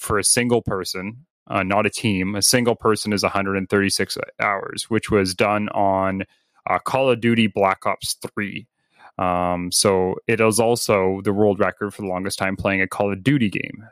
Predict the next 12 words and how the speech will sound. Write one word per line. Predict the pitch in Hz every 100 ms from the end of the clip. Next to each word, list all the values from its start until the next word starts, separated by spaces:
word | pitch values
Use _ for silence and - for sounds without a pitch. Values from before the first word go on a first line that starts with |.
| -
So | - 110 101 -
if | 123 120
I | 120 127
beat | 104 147 190 -
that, | 139 - - - _
I | 127 110
then | 110 107
receive | 104 104 - 107 104 90
the | 92
Battle | 92 101
Royale | 131 120 104
record. | 101 98 - 135